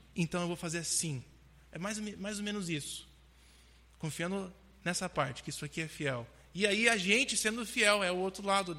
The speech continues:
disso, né? Nós sendo fiel a, a isso, de viver assim, refletindo isso.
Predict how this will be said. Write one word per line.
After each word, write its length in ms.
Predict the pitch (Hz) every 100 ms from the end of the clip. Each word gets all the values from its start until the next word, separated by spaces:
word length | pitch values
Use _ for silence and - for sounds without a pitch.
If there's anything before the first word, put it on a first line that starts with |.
| 139
disso, 280 | 180 170 160
né? 80 |
Nós 320 | 151 156 202 196
sendo 340 | - 190 196
fiel 640 | - 165 143 151 170 180 - - - - - -
a, 460 | 151 143 147 143 143
a 120 | 170
isso, 280 | 175 175 -
de 120 | 131
viver 280 | 135 143 160
assim, 480 | 165 - 165 175 165 - - -
refletindo 580 | 151 156 - 180 170
isso. 320 | 151 156 -